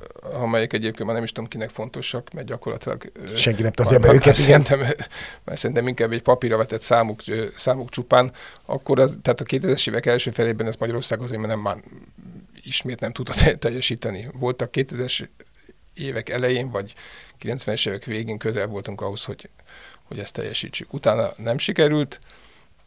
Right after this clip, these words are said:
Speaker 1: kétezer-nyolcban pedig jött, ö, ez a nagy pénzügyi válság, amely gyakorlatilag, ö, mindent átírt.
Speaker 2: Mhm.
Speaker 1: Ugye mindent átírt, gyakorlatilag egy új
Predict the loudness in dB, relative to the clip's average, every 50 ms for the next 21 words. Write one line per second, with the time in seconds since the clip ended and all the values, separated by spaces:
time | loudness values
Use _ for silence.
0 | _ _ _ _ _ _ _ _ _ -18 -10 -6 -6 -4 -4 -4 -4 -4 -4 -4
1 | -4 -4 -6 -6 -4 -4 -4 -4 -4 -4 -4 -4 -6 -8 -14 -12 -6 -4 -4 -4
2 | -4 -6 -8 -10 -14 -18 -20 -16 -16 -12 -10 -8 -8 -8 -8 -10 -14 _ _ _
3 | -18 -14 -12 -10 -10 -10 -12 -12 -10 -10 -8 -8 -8 -10 -12 -8 -2 0 0 0
4 | 2 4 6 6 6 6 2 -4 -18 -20 -20 -20 -20 _ _ -10 -8 -6 -6 -6
5 | -6 -6 -4 -2 -2 -2 -2 -2 -2 -2 0 -2 -2 -4 -10 -16 -14 -10 -8 -6
6 | -4 -4 -4 -6 -8 -12 -16 _ _ _ _ _ _ _ _ _ _ _ -20 -20
7 | -20 -20 -20 -20 -20 -20 -20 -20 -18 -18 -18 -18 -14 -12 -10 -8 -8 -6 -8 -6
8 | -4 -4 -6 -6 -6 -10 -14 -14 -14 -18 -4 0 2 4 4 2 0 -4 -10 -18
9 | -20 -20 -20 -20 -18 -18 -16 -14 -12 -10 -8 -8 -8 -6 -4 -4 -4 -4 -4 -6
10 | -8 -6 -6 -6 -4 -4 -6 -6 -6 -8 -8 -8 -8 -8 -8 -10 -10 -10 -12